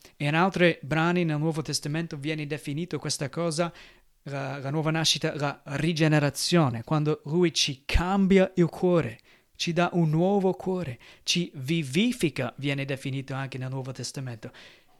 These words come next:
Mette il suo spirito, lo Spirito Santo dentro di noi, ci fa poter vivere. Eravamo morti,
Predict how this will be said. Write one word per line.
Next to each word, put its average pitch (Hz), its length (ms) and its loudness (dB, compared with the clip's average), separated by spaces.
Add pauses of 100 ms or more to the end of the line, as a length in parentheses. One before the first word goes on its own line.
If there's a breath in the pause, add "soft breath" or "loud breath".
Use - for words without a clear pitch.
(120)
Mette 180 500 -2
il 160 120 0
suo 196 260 0
spirito, 160 560 -2
lo 156 80 -2
Spirito 175 420 -4
Santo 170 340 -4
dentro 170 580 -4
di 147 120 -6
noi, 156 320 -4
ci - 160 -6
fa 170 300 -4
poter 180 520 -2 (360 loud breath)
vivere. 135 540 -2
Eravamo 143 420 -4
morti, 202 680 0